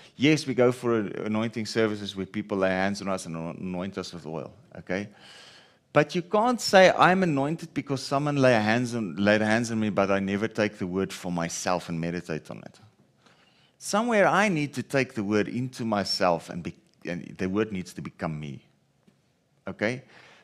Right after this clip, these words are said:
So I, or I need to become the word, rather. <laughs> So, so I need to take the word that's, that's being said in that, in that impartation moment, the word that's preached. And that's why, you know, we love to do things in the anointing, in the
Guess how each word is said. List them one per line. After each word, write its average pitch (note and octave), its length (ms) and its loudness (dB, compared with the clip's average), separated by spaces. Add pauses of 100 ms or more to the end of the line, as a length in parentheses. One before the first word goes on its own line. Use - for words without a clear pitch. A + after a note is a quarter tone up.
So G2 200 -6
I, - 160 0
or F2 380 -4
I A2 160 4
need G2+ 180 -2
to - 80 -16
become F2+ 320 -4
the E2+ 100 -6
word, E2 300 -4
rather. A#2+ 880 4 (320)
<laughs> - 180 -20
So, B2+ 420 2 (440)
so - 300 0
I C3 120 2
need A3+ 220 -2
to D#3+ 80 -4
take A#2+ 300 0
the G2+ 120 -2
word F#2 400 -2 (400)
that's, - 500 0 (200)
that's G#2+ 220 0
being A2 380 0
said B2+ 320 2
in G2+ 400 -8
that, G2 220 2
in B2 180 -2
that A2 220 2
impartation B2 840 2
moment, G2+ 420 -2 (300)
the A2 100 2
word D3+ 280 4
that's E3 200 2
preached. E3 420 -4 (280)
And A2+ 120 -4
that's G#3+ 240 2
why, G#3+ 200 0
you E3+ 160 -2
know, F3 180 4
we D3+ 140 4
love D#3+ 340 4
to G3 100 -10
do C3 220 0
things C3+ 480 -8
in G#2 220 -4
the A#2 140 0
anointing, C#3+ 500 -4
in G#2 180 -4
the G#2 220 0